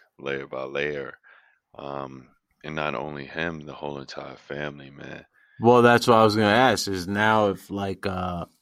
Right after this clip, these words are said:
Speaker 2: now when you, I know you've been out there and you've done, like, book,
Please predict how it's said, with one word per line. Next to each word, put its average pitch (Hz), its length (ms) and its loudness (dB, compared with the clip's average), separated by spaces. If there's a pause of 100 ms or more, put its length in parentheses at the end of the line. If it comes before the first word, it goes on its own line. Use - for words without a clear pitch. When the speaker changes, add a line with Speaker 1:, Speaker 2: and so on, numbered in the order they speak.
(460)
Speaker 2:
now 110 260 6
when 101 180 4
you, 123 400 6
I 104 100 0
know 107 140 4
you've 117 300 2
been 113 140 6
out 90 260 2
there 92 220 0
and 87 180 -2
you've 98 200 0
done, 92 380 2 (140)
like, 90 400 -2 (440)
book, 101 520 4